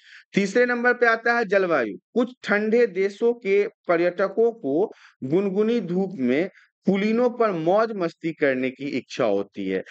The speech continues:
मतलब कि अब कई बार कई लोगों को क्या होता है कि बहुत सारे बर्फीले जगह पर जाने का मन होता है, कुछ लोगों को गर्म जगहों पे भी जाने का मन होता है, तो वो अपने हिसाब से, जलवायु के हिसाब से लोग पर्यटन करते हैं। भूमध्य सागरीय क्षेत्रों में पर्यटन के लिए एक महत्व,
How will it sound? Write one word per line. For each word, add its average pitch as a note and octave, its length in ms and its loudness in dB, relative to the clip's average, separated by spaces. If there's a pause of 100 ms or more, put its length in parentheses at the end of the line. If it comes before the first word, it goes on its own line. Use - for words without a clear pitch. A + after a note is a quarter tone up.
(220)
मतलब A3 320 0
कि A#3+ 120 -6
अब G#3+ 260 -2 (120)
कई A3 180 -2
बार G3+ 200 2
कई G3+ 200 -2
लोगों G3 340 0
को G3 140 -4
क्या F#3 160 -2
होता C3 340 2
है C3+ 80 2
कि D#3+ 140 -10
बहुत D3+ 380 0
सारे D3 180 0
बर्फीले C#3 540 -2
जगह C#3 200 2
पर C3+ 200 -2
जाने A#2+ 280 0
का A#2+ 120 -2
मन A2+ 180 -4
होता A2 320 0
है, G#2+ 160 -2
कुछ D#3+ 160 -4
लोगों D3+ 260 0
को D#3 280 0 (320)
गर्म B3 280 0
जगहों A#3+ 280 2
पे A#3 160 2
भी A3+ 80 -4
जाने G#3 300 0
का G3 120 0
मन F#3+ 140 -2
होता E3+ 320 0
है, D3+ 80 2
तो F#3+ 180 -2
वो G#3+ 100 0
अपने G#3+ 380 -2
हिसाब F#3+ 360 0
से, G#3+ 100 -4
जलवायु E3+ 520 0
के F#3+ 100 -6
हिसाब E3 340 0
से A3 260 2 (280)
लोग G3+ 520 2
पर्यटन E3 420 0
करते E3+ 400 -2
हैं। E3+ 220 -2
भूमध्य F3 460 -2
सागरीय D#3+ 580 0
क्षेत्रों E3 440 -4
में D#3+ 100 2
पर्यटन D#3 480 -2
के D#3+ 120 -6
लिए D3+ 100 2
एक D3+ 80 -4
महत्व, D#3+ 580 -2